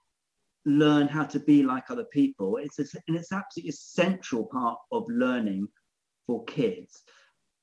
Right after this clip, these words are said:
uh, learning to identify with their adults, whatever kind of adults they're with.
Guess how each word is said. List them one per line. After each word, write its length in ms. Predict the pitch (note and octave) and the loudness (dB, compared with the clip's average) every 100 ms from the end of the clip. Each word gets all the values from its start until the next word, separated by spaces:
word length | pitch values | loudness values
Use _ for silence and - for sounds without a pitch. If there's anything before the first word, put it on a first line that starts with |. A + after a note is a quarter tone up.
| _ _ - | _ _ -4
uh, 320 | D3 B2 B2+ D#3 | 0 0 2 6
learning 480 | C#3 B2 B2 A#2 - | 6 6 4 0 -4
to 180 | C3 - | -8 -4
identify 520 | B2 B2+ B2 - A2+ | 0 2 2 -2 -4
with 180 | A2+ A2 | -2 -2
their 100 | A2+ | -4
adults, 380 | A#2+ A2 - - | -8 -8 -8 -6
whatever 300 | C3+ - B2 | -6 -4 -4
kind 180 | A2+ A2+ | -6 -8
of 80 | G#2 | -6
adults 320 | A2 G#2+ - | -6 -6 -8
they're 120 | G#2+ G#2 | -6 -4
with. 280 | A#2+ F#2 | -2 -4